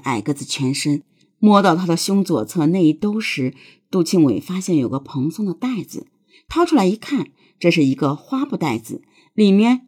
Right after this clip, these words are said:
装的不知道是什么东西。杜庆伟把袋子一倒，竟然是一把女人的长发，发根隐约还有些血迹。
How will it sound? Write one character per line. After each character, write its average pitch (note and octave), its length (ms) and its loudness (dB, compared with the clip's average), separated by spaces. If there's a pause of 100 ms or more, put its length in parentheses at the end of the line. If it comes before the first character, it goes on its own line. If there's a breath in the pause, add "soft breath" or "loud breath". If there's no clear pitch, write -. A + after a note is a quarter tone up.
(160)
装 D#4 180 4
的 B3+ 100 4
不 C4+ 140 -2
知 B3 100 -2
道 E3+ 140 2
是 E3+ 120 -6
什 - 140 -2
么 C3+ 80 2
东 C#3+ 240 2
西。 - 340 -4 (600 soft breath)
杜 F#3 140 0
庆 F#3 220 2
伟 C#3 240 2
把 D3 180 -6
袋 D#3 240 -2
子 C#3 140 -6
一 A#2+ 100 -2
倒， C#3 320 -4 (220)
竟 C4+ 160 6
然 G#3 120 4
是 B3 160 -2
一 A3+ 140 -4
把 - 360 -8
女 F3+ 220 6
人 C#3+ 140 6
的 D#3+ 100 2
长 C#3+ 320 -6
发， D#3+ 280 -8 (180)
发 F#3+ 240 0
根 F3+ 400 2
隐 D3 220 8
约 E3 160 6
还 F3 180 -2
有 D3+ 140 2
些 E3+ 200 -4
血 - 380 -6
迹。 - 320 -8